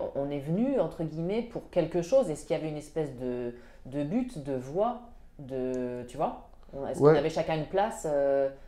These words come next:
Speaker 1: à, à déployer, à,
Speaker 2: Bah,
Speaker 1: ou pas ?
Speaker 2: je sais pas si c'est un but ou si c'est une intention.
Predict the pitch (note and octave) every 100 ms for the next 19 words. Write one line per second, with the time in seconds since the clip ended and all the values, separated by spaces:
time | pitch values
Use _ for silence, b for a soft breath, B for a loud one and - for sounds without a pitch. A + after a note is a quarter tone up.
0 | b - C3 - C3+ D3 C#3+ D#3+ D#3 F3+
1 | B3 C4 B3+ E3 D3+ D3 C#3+ C#3+ F#3 -
2 | - C#3 - D3+ G3+ F#3 F3 D#3+ E3+ -
3 | - D3+ - - C#3+ C#3 D#3 D#3 C#3+ D#3+